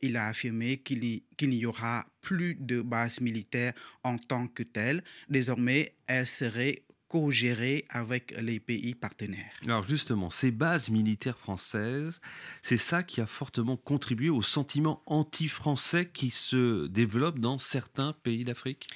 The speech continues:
Speaker 1: Oui, en effet, c-, car c'est à cause de cela que la France est accusée de néo-, euh, ca-, néocoloni-, colonialisme. Le président français ne veut pas que l'expérience malienne puisse se reproduire ailleurs dans la région.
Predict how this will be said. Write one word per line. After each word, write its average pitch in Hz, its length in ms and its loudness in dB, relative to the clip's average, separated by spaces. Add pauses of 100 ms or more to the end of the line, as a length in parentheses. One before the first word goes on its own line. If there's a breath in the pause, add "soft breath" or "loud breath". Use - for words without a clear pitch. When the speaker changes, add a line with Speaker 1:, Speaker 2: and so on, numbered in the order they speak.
(340 loud breath)
Speaker 1:
Oui, 143 220 4
en 131 120 6
effet, 143 320 2
c-, - 160 -4 (280)
car 131 200 4
c'est 117 340 -2
à 110 100 0
cause - 380 -4
de 123 100 -4
cela 156 280 2
que 135 160 -6
la 110 140 -2
France 147 440 -4
est 117 280 -4
accusée 131 480 -2
de 131 180 -2
néo-, 117 500 -2
euh, 104 340 -6 (120)
ca-, - 140 0 (100)
néocoloni-, 123 720 0 (120)
colonialisme. 117 760 0 (480 loud breath)
Le 131 320 4
président 131 480 0
français 127 380 0
ne 135 120 4
veut 123 280 2
pas 156 260 0
que 127 340 -4
l'expérience 120 680 -2
malienne 123 560 0 (100)
puisse 170 280 -2
se 123 380 -2
reproduire 139 720 -2
ailleurs 123 480 -2
dans 107 140 -4
la 104 140 -2
région. 107 420 -4